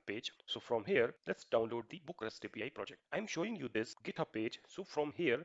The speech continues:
you can download all the code which I have developed. Okay, so Book rest A P I project downloaded successfully. Let's import this project to Spring Source I D E. Project imported. Let's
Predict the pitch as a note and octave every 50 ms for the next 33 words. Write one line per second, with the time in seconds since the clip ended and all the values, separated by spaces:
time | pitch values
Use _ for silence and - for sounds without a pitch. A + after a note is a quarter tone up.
0 | - _ _ D3 F3 - C4 A#3 D3 A#2 A2 A2+ A2+ A2 A#2 B2 - - _ _
1 | _ - C#3 E3 F3+ D#3+ - - - - C3 C3 - _ - D3 E3+ - - -
2 | B2 - - D3 - - - - - - - - - - - _ _ _ _ _
3 | A#3 A3+ - F#3+ G#3+ - _ _ - - - B2+ B2+ C3 B2+ C3 B2+ - _ -
4 | F#3+ - - B2+ A#2+ - - A#2+ - - A2+ A2 A2 - - A#2 G2+ A2 G2+ -
5 | - - - G#2 G#2+ G#2 G#2+ G2+ G#2+ G#2 - - - - - - - F3 F#3+ A#3
6 | D4+ - _ - - - - - - E3+ E3+ - G#3+ A#3+ G3 - C#3+ C3+ - -
7 | - A#2+ A2+ A#2 - - - - - _ _ _ - D#4+ - - - - D3 C#3+
8 | - B2+ C3+ - - - - A#2 G#2 - G#2+ G#2 F#2 - _ _ - B2 A#2+ A#2
9 | A#2+ - - A2+ G#2+ G2+ G#2 G#2+ - - F3 - A3+ - _ _ - G3 A3 A3
10 | -